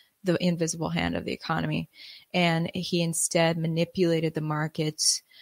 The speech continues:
um, through getting big business in bed with big government. And, um, and I understand that he hel-, so Hitler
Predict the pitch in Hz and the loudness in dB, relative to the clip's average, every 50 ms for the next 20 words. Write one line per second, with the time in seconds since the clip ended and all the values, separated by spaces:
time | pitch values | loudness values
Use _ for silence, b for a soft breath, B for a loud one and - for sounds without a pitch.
0 | b b b b 170 170 165 160 160 160 170 - - 170 165 165 165 - - - | b b b b 2 4 4 4 2 0 -2 0 2 2 4 2 2 -2 -4 -6
1 | - - 180 - - 180 175 165 165 165 160 160 160 - - - 170 160 165 160 | -8 -10 -6 0 2 4 4 4 4 0 0 -2 -4 -4 0 0 0 0 0 2
2 | 175 165 160 160 165 165 160 - - 170 165 165 156 - 160 165 156 156 156 160 | 2 2 4 2 0 0 -2 -2 -2 -2 -2 0 0 2 2 2 2 2 0 -2
3 | 160 - - 160 165 - - 151 - - - - - - 90 - - - - - | -2 -2 -4 -6 -4 -2 -2 -2 -2 -2 -2 -4 -2 -2 -2 -2 -4 -8 -12 -14
4 | B B B B B B B B B B - 190 185 175 170 165 165 165 156 - | B B B B B B B B B B 0 2 2 2 2 0 0 -2 -2 -2
5 | 156 160 165 170 - - - - - - - - - - - - - _ - - | -2 0 0 0 -2 -2 -2 -4 -6 -6 -6 -6 -6 -8 -8 -10 -12 _ -6 -2
6 | - - 202 196 185 - - 190 190 196 196 185 - - - 196 190 185 180 175 | 2 4 4 6 8 10 10 10 10 10 6 2 0 2 4 4 4 4 4 2
7 | - - - - 185 165 185 165 - - - 185 - - - - 196 180 - 196 | -2 -2 -2 -4 0 2 2 2 2 2 0 -2 -2 0 4 6 6 6 6 2
8 | - - - _ _ _ _ _ - 185 - 247 247 247 247 214 202 - - | -6 -12 -16 _ _ _ _ _ 2 6 8 8 8 8 6 4 4 4 2